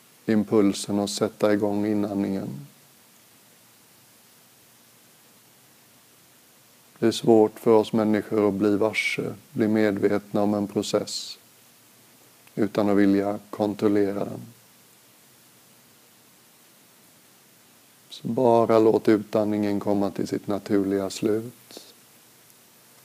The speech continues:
Lägg märke till pausen. Släpp alla eventuella försök att köra igång inandningen.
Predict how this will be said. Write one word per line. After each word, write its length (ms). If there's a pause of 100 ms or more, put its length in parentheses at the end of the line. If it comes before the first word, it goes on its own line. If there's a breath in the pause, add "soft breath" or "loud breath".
(800)
Lägg 200
märke 400
till 160
pausen. 800 (3750)
Släpp 580
alla 200
eventuella 480
försök 580
att 80
köra 340
igång 280
inandningen. 880